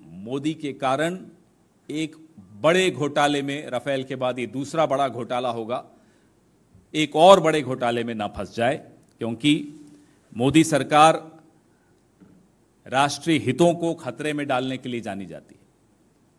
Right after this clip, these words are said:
इसलिए हमारे सवाल प्रासंगिक हैं और हम उम्मीद करते हैं कि सरकार से कहीं जवाब आएगा। बीच-बीच में राजनाथ सिंह जी ने कल परसों में कुछ बोला है,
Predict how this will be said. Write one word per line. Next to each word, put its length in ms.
इसलिए 520
हमारे 320
सवाल 360
प्रासंगिक 680
हैं 400
और 100
हम 120
उम्मीद 360
करते 320
हैं 180
कि 120
सरकार 440
से 180
कहीं 300
जवाब 360
आएगा। 360
बीच-बीच 480
में 380
राजनाथ 340
सिंह 220
जी 120
ने 120
कल 180
परसों 320
में 120
कुछ 300
बोला 320
है, 300